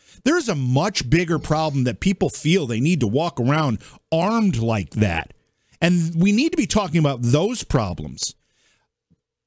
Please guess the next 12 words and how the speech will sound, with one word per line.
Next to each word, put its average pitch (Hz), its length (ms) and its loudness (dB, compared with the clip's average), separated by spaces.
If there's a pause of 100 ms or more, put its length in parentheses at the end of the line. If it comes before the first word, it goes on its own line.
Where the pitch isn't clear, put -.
(120)
So 151 440 0 (360)
everyone 190 580 0 (300)
who 147 300 2
wants 170 340 0
to 233 100 0
own 220 180 0
a 214 40 0
gun 202 400 0 (180)
should - 440 0
own 143 160 0
a 131 60 -2
gun. 127 340 0